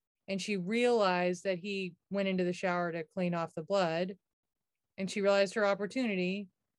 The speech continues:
and she pulled the strength and the will together to get up from the ground and run out the door. And she flagged down a good Samaritan who took her to the hospital and she ended up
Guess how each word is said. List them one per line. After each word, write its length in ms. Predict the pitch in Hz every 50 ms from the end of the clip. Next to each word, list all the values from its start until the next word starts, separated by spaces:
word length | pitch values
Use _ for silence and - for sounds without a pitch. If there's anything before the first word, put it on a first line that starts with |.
| _ _ _ _ -
and 120 | 180 180
she 200 | - 214 196 180 - _ _ _ _ _
pulled 260 | - 208 214 233 208
the 100 | 190 196
strength 400 | 185 - - 220 226 233 233 -
and 120 | 202 190 185
the 60 | 180
will 220 | 185 196 202 208
together 440 | 196 196 180 196 202 202 208 185 175 170
to 180 | - 170 156 151 - _ _
get 200 | - 190 208 220
up 180 | 240 240 233 -
from 180 | - 220 208 202
the 100 | 202 190
ground 580 | 185 202 214 208 185 170 165 165 165 175 180 180 - _ _ _ _ _ -
and 200 | 175 175 175 175
run 220 | 190 196 208 214
out 220 | 220 214 208 185
the 80 | - 190
door. 500 | 175 196 190 185 170 156 156 160 170 180 _ _ _ _ _ _ _ _ -
And 80 | 180 180
she 120 | - 202 180
flagged 380 | - 196 196 196 202 196 185
down 180 | 202 196 190 185
a 60 | 180
good 200 | 170 185 180 -
Samaritan 540 | - 185 180 175 175 175 180 - 185 180 185
who 80 | 170
took 180 | 175 - 180 180
her 60 | 180 175
to 100 | 175 165
the 80 | 165
hospital 520 | 160 160 160 160 - - - 185 185 180 185
and 120 | 185 180
she 140 | - - 180
ended 240 | 170 165 165 170 170
up 120 | 165 165